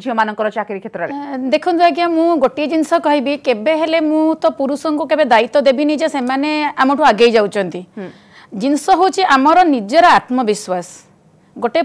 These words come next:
Speaker 2: ପୁଅ ଆଉ ଗୋଟେ ଝିଅ ଗୋଟେ ଘରେ ଜନ୍ମ ହେଲା ପରେ ବାପା ମା ପୁଅ ବିଷୟରେ ଯଦି ଝିଅ ତାର ରାଇଟଟାକୁ କ୍ଲେମ୍ କରିବ, କେବେ ସେ ମନା କରିବେ କି? ଆପଣ ଦେଖନ୍ତୁ, ଗଭର୍ଣ୍ଣମେଣ୍ଟ ବି ଆମର କରିଛି ଇକ୍ୱ-, ଇକ୍ୱାଲ ପେ ଫର୍ ଇକ୍ୱାଲ ୱାର୍କ। ସେଟା ବି ଆମର ଯେତେବେଳେ ଯୋଉ ଲେବରର ମାନେ କାମ କରୁଛନ୍ତି, ଆମେ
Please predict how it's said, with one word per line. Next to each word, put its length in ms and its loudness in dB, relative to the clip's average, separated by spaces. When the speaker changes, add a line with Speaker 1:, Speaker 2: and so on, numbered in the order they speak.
Speaker 2:
ପୁଅ 280 0
ଆଉ 120 2
ଗୋଟେ 180 -2
ଝିଅ 300 -2
ଗୋଟେ 180 -2
ଘରେ 240 0
ଜନ୍ମ 340 0
ହେଲା 240 0
ପରେ 260 -4
ବାପା 240 2
ମା 140 2
ପୁଅ 260 0
ବିଷୟରେ 220 0
ଯଦି 220 -2
ଝିଅ 360 0
ତାର 200 2
ରାଇଟଟାକୁ 420 0
କ୍ଲେମ୍ 260 0
କରିବ, 220 -2
କେବେ 180 -2
ସେ 160 -4
ମନା 260 0
କରିବେ 320 0
କି? 140 -14
ଆପଣ 220 2
ଦେଖନ୍ତୁ, 240 0
ଗଭର୍ଣ୍ଣମେଣ୍ଟ 400 4
ବି 100 0
ଆମର 240 2
କରିଛି 220 0
ଇକ୍ୱ-, 260 2
ଇକ୍ୱାଲ 240 2
ପେ 80 2
ଫର୍ 200 4
ଇକ୍ୱାଲ 280 0
ୱାର୍କ। 180 -2
ସେଟା 160 -2
ବି 100 2
ଆମର 180 2
ଯେତେବେଳେ 240 -2
ଯୋଉ 180 -2
ଲେବରର 320 2
ମାନେ 180 0
କାମ 120 2
କରୁଛନ୍ତି, 340 -2
ଆମେ 140 2